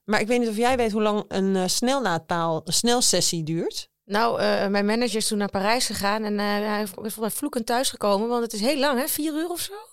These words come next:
Speaker 1: Nee, ja, dat zou goed kunnen, geen
Speaker 2: Ja.
Speaker 1: idee. Maar ongeveer het snelladen van een
Speaker 2: Ja?
Speaker 1: auto over het algemeen duurt een half uur.
Speaker 2: Oh.
Speaker 1: Ja, nee, maar ho, ho.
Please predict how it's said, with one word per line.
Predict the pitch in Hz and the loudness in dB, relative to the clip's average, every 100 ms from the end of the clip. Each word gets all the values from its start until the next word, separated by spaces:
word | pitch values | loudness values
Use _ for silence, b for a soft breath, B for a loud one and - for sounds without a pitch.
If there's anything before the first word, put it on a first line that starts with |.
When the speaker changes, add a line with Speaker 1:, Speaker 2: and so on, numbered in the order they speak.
| _ | _
Speaker 1:
Nee, | 190 196 214 226 | 2 6 6 6
ja, | 233 233 | 4 4
dat | 220 208 | 4 2
zou | 190 | 0
goed | - 180 | -2 -2
kunnen, | 202 202 | 2 2
geen | - 196 | 2 2
Speaker 2:
Ja. | |
Speaker 1:
idee. | 185 220 196 | 4 4 4
Maar | 196 - | 2 0
ongeveer | 202 - 208 | -2 0 0
het | 202 | 0
snelladen | - 226 254 247 220 208 | 0 0 0 2 0 0
van | 185 | -2
een | 180 | 0
Speaker 2:
Ja? | 233 | 2
Speaker 1:
auto | 247 254 | 2 2
over | 196 | 0
het | - | 0
algemeen | 233 240 240 | 0 2 0
duurt | 220 233 | 0 0
een | |
half | 214 214 208 | 2 2 2
uur. | 190 160 156 | 0 -2 2
Speaker 2:
Oh. | 170 185 185 190 190 151 _ - | 4 6 6 6 2 -4 _ -2
Speaker 1:
Ja, | 403 220 | 2 4
nee, | 262 302 | 6 6
maar | 311 311 | 6 6
ho, | 381 285 | 6 6
ho. | 208 262 | 6 4